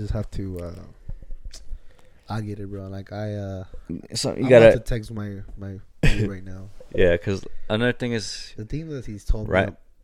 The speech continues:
Speaker 2: right now you gotta
Speaker 1: dude.
Speaker 2: be thankful every single day. Every single
Speaker 1: Oh,
Speaker 2: day you
Speaker 1: dude,
Speaker 2: wake
Speaker 1: I
Speaker 2: up, you gotta be
Speaker 1: I,
Speaker 2: thankful.
Speaker 1: I,
Speaker 2: Same thing,
Speaker 1: I
Speaker 2: like, once you exit the house, you gotta be thankful that you're right back. Like, all these
Speaker 1: Anything
Speaker 2: places.
Speaker 1: could happen, bro. Um,
Speaker 2: Yeah.
Speaker 1: mo-, in January, no, in January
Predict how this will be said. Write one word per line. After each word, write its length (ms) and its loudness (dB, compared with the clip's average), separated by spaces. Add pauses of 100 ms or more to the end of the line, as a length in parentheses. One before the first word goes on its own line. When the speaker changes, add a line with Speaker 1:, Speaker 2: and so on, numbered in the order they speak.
Speaker 2:
right 220 2
now 120 2
you 120 0
gotta 160 2
Speaker 1:
dude. 60 -4
Speaker 2:
be 120 4
thankful 480 -6
every 220 -2
single 300 -10
day. 260 -16
Every 240 -2
single 300 -2
Speaker 1:
Oh, 40 6
Speaker 2:
day 120 6
you 60 4
Speaker 1:
dude, 100 8
Speaker 2:
wake 160 8
Speaker 1:
I 120 8
Speaker 2:
up, 100 4
you 60 0
gotta 180 4
be 160 0
Speaker 1:
I, 60 -4
Speaker 2:
thankful. 520 0 (100)
Speaker 1:
I, 120 -4
Speaker 2:
Same 200 6
thing, 160 4
Speaker 1:
I 40 6
Speaker 2:
like, 160 2
once 260 4
you 80 6
exit 320 2
the 80 -2
house, 600 -2
you 120 -12
gotta 240 2
be 140 -2
thankful 360 -4
that 60 -2
you're 180 -2
right 260 0
back. 340 2 (560)
Like, 180 -10 (100)
all 80 0
these 240 -6
Speaker 1:
Anything 280 0
Speaker 2:
places. 160 -8
Speaker 1:
could 140 -12
happen, 300 -8
bro. 380 -4
Um, 480 -6 (260)
Speaker 2:
Yeah. 280 -4
Speaker 1:
mo-, 80 -8 (380)
in 460 -6
January, 560 -2 (380)
no, 200 -4
in 120 -6
January 640 0